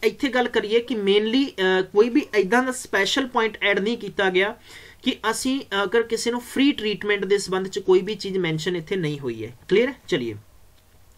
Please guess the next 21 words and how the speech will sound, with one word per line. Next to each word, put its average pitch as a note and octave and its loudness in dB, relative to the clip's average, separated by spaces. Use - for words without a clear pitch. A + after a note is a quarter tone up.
ਗੱਲ G#3 8
ਕਰਦੇ B3 2
ਹਾਂ C4 0
ਨੈਕਸਟ B3 -2
ਲੁਧਿਆਣਾ G#3 2
ਅਤੇ A3+ -6
ਅੰਮ੍ਰਿਤਸਰ G3+ 0
ਦੇ F3+ 8
ਵਿਖੇ A#3 2
ਇੱਕ F#3+ 2
ਸੌ A#3 0
ਚਾਰ A3 2
ਕਰੋੜ G3 2
ਰੁਪਇਆ G3 2
ਅਤੇ F#3+ -2
ਛਿਹੱਤਰ - -2
ਕਰੋੜ G3+ 4
ਰੁਪਇਆ G#3 2
under F3+ -2
smart F#3+ 2
city F#3+ -6